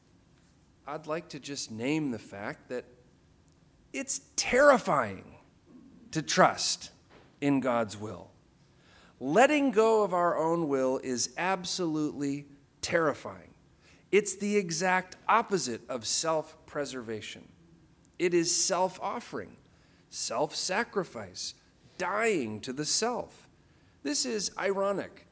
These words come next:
This is counterintuitive. It goes completely against how our sinful nature is hardwired. Think about the lives of some of the saints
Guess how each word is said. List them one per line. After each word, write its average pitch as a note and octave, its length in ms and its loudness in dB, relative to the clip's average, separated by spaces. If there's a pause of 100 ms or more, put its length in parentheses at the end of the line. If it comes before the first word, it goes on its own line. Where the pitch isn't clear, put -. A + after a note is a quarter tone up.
This E3+ 180 -2
is D#3+ 160 -2
counterintuitive. E3+ 1120 -2
It B2 120 -8
goes D3 260 0
completely A#3 720 -4
against E3+ 540 -2 (380)
how D3 260 4
our D3+ 380 2
sinful F3+ 500 -2
nature A#2+ 400 -2
is A2+ 260 -6 (260)
hardwired. G#2+ 1000 -10 (1900)
Think C#4 220 2
about B2+ 460 4
the B2 100 -2
lives A2 720 -2 (400)
of A#2+ 160 -6
some C#3 260 -2
of A2+ 220 -6
the A2 80 -8
saints - 760 -4